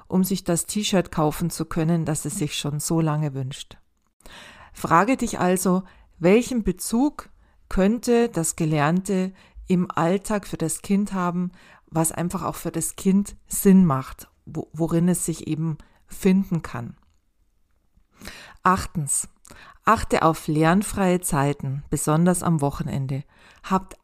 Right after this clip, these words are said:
einfach Spaß und lasst mal los und denkt nicht an die Schule.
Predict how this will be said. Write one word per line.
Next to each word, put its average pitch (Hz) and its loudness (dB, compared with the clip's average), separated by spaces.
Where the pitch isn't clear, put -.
einfach 196 2
Spaß - -2
und 147 -4
lasst 139 -6
mal 135 -4
los 156 -2
und 147 -4
denkt 151 -4
nicht 147 -8
an 143 -8
die 143 -10
Schule. 139 -8